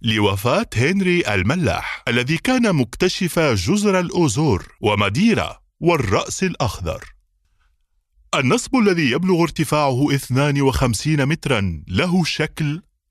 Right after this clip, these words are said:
كرافيل في القوس. يمكنك أن ترى مع الدليل الصوتي هنري الملاح وهو يلهم المستكشفين البرتغاليين الآخرين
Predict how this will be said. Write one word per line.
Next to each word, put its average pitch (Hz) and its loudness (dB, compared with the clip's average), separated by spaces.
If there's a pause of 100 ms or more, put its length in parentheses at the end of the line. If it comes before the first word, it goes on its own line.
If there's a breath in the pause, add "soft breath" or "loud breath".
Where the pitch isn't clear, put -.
(120)
كرافيل 139 -2 (340)
في - -2
القوس. - -4 (260)
يمكنك 139 0
أن 196 0
ترى 170 0
مع 147 2
الدليل 120 0
الصوتي 110 -2 (180)
هنري 214 4
الملاح 139 0 (120)
وهو 113 4
يلهم 208 2
المستكشفين 175 0
البرتغاليين 139 0
الآخرين 123 0